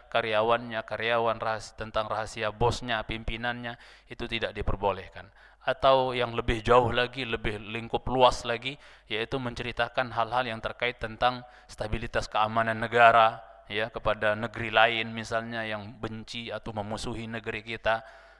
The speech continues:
ya, dalam artian menceritakan, membeberkan tentang rahasia kekuatan negeri kit-, kita misalnya kepada musuh-musuh kita dan seterusnya, haram, tidak diperbolehkan. Karena itu mudaratnya besar. Dia mencintai karena Allah Azza wa Jalla.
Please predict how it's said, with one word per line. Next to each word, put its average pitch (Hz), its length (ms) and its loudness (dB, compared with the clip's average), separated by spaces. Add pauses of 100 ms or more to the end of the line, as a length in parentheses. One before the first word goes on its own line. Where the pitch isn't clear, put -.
ya, 107 240 -8
dalam 107 240 -8
artian 117 320 -4
menceritakan, 110 720 -4
membeberkan 110 640 -4
tentang 110 480 -2
rahasia 110 480 -2
kekuatan 113 640 2 (400)
negeri 117 320 -6
kit-, - 400 -12
kita 117 320 -2
misalnya 117 720 -6
kepada 117 480 -2 (320)
musuh-musuh 113 640 -4
kita 120 320 -4
dan 113 160 -10
seterusnya, 117 560 -10
haram, 110 320 2
tidak 104 240 -10
diperbolehkan. 95 800 -6
Karena 117 240 -14
itu 127 40 -10
mudaratnya 110 600 -4
besar. 92 320 -2 (400)
Dia 98 80 -12
mencintai 98 560 -10
karena 95 240 -10
Allah 104 240 -8
Azza 92 160 -8
wa 90 80 -10
Jalla. 92 320 -14